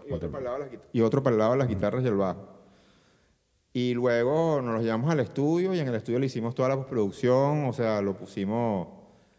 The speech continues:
Speaker 1: este, sí lo grabamos con click,
Speaker 2: Ujú.
Speaker 1: eh, pero la, la base fue grabada así. Eso, de hecho, eso es una de las cosas sabrosas de, de esa canción en particular,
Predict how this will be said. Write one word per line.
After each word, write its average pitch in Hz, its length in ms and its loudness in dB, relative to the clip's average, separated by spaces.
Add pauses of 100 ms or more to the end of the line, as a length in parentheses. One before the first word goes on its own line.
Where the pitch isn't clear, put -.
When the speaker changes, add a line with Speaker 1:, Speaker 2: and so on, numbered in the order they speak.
(140)
Speaker 1:
este, 95 320 -8
sí - 160 -4
lo 123 60 -2
grabamos 120 260 -2
con 107 140 -6
click, 120 260 -6
Speaker 2:
Ujú. - 80 -20 (480)
Speaker 1:
eh, 101 580 -4 (520)
pero 101 240 0
la, 101 200 0
la 107 200 0
base 113 340 0
fue 151 160 -4
grabada 147 260 2
así. 147 240 -2
Eso, 117 300 -2
de 110 160 -4
hecho, 107 160 -8
eso 156 140 -10
es 156 40 -6
una 156 100 -6
de 151 40 -6
las 120 80 -6
cosas 127 300 -8
sabrosas 117 460 -6
de, 135 180 -4
de 107 120 -8
esa 101 140 -10
canción 120 380 -6
en 139 80 -10
particular, 110 640 -4